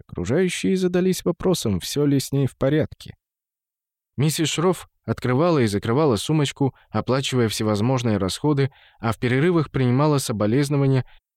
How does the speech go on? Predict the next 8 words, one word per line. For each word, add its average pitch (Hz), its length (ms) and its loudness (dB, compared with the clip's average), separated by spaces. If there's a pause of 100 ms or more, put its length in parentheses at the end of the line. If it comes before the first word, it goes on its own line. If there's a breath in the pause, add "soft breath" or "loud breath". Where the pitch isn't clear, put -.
(160)
утешала 135 480 0
скорбящих 113 720 -2
родственников, 143 680 -2 (420)
поддерживала 131 600 0
огонь 120 300 0
в 113 40 2
масляной 110 540 0
лампе 143 520 0